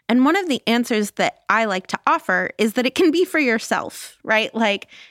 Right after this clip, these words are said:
it absolutely can be like, "I'm journaling for me. I'm writing this romance novel for me." But, you know, I say this in my acknowledgments, but, like,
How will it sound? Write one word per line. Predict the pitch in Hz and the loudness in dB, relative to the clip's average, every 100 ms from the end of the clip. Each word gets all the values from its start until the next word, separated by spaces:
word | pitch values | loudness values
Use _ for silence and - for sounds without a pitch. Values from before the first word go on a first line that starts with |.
| - | -4
it | 247 - | -2 0
absolutely | 240 240 277 247 233 226 | -2 -2 -2 0 0 -2
can | - 220 | -2 0
be | 233 | 0
like, | 208 180 - | 0 -2 -2
"I'm | 214 | 0
journaling | 214 202 196 190 196 | 0 0 0 0 -2
for | 196 | 0
me. | 196 185 180 - | 0 0 0 0
I'm | 190 190 | -2 0
writing | 185 190 | -2 0
this | 185 - | -2 -2
romance | 185 180 180 - | -2 -2 -4 -2
novel | 180 170 185 | -2 -2 -4
for | 185 | -4
me." | 185 175 170 185 _ _ _ _ - | -4 -4 -6 -8 _ _ _ _ -4
But, | 233 370 | -4 -2
you | 415 | -2
know, | 311 285 - | 0 -2 -4
I | - 302 | -2 0
say | - 302 | 0 0
this | 285 285 | 0 0
in | 240 | 0
my | |
acknowledgments, | 226 269 277 269 220 214 | 0 2 0 0 -4 -2
but, | 247 | -2
like, | 262 - | 0 -4